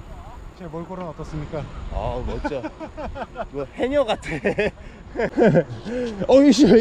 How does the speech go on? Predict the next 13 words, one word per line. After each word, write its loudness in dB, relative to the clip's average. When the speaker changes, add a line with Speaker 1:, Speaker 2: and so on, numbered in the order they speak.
Speaker 2:
이래, 6
매미. 6
지금 -6
비가 -6
한바탕 -10
쏟아지고 -12
지금 -8
안 -8
오는데 -8
해가 -4
없어져가지고 -8
너무 -12
좋아. -12